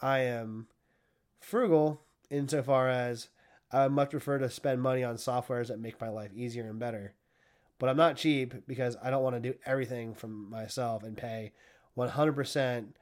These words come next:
of my investment in my business with sweat equity. It's hard enough learning about A I,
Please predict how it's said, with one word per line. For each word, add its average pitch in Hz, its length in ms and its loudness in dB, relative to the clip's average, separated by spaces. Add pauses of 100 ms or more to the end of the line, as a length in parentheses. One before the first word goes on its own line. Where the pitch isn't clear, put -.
(340)
of 120 500 0
my 123 220 -2
investment 123 460 -4
in 117 40 -6
my 113 100 -6
business 113 520 -4
with 113 140 -10
sweat 120 280 -6
equity. 90 440 -14 (1120)
It's 113 160 -6
hard 151 280 4
enough 135 320 4
learning 123 220 4
about 113 360 -2 (460)
A 117 160 -6
I, 90 340 -8